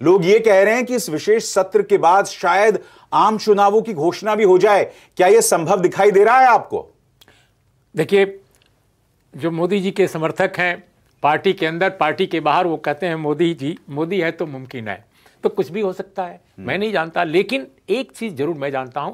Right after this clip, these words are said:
Speaker 2: एक जर्नलिस्ट के तौर पे, जिसने पार्लियामेंट लंबे समय तक कवर किया हो,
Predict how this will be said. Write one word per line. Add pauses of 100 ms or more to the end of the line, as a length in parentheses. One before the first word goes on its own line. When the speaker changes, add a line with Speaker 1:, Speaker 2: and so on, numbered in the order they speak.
(100)
Speaker 2:
एक
जर्नलिस्ट
के
तौर
पे, (460)
जिसने
पार्लियामेंट
लंबे
समय
तक
कवर
किया
हो,